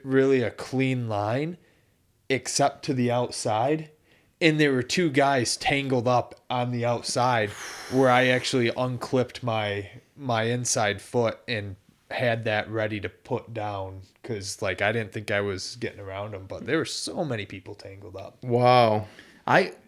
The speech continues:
Speaker 1: So,
Speaker 3: one of
Speaker 1: yeah,
Speaker 3: the
Speaker 1: that was a weird position to be in. Usually I'm in the flip, I'm, like, where they are <laughs> actually flipping over.
Speaker 2: <laughs> That literally happened to us. When was that? In
Speaker 1: That was
Speaker 2: twenty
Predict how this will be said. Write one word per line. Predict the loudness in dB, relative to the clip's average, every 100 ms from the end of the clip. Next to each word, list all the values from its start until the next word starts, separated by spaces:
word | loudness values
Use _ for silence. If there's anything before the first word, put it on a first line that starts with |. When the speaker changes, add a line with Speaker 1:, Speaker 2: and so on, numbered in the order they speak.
| _ -14 -2
Speaker 1:
So, | 4
Speaker 3:
one | 4
of | 4 4
Speaker 1:
yeah, |
Speaker 3:
the | 6
Speaker 1:
that | 6 2
was | 0
a |
weird | 0 0 0
position | -2 -4 -4 -4
to |
be | -4 -4
in. | -2
Usually | 0 2 2 2 2
I'm | 0 -2
in | -4
the | -2 -4 -4 -14 -20 _ _ _ -16
flip, | -12 0 0 2 -2 -4 -6 0
I'm, | 0 2
like, | 0 0 0
where | 0 2 2 2
they | 2 4 4
are | 2 2
<laughs> | 2
actually | 0 2 2 4 4 6
flipping | 8 8 8 6 6
over. | 4 6 6 6
Speaker 2:
<laughs> | 8 6 6 8
That | 8 10
literally | 8 10 8 8
happened | 6 4 2 4
to | 6 6
us. | 4
When | 4 4 4
was | 2 2
that? | 4 4 2 4
In | 4
Speaker 1:
That | 6 4
was | 4 2 0 0
Speaker 2:
twenty | 2 4 2 2 2 2 0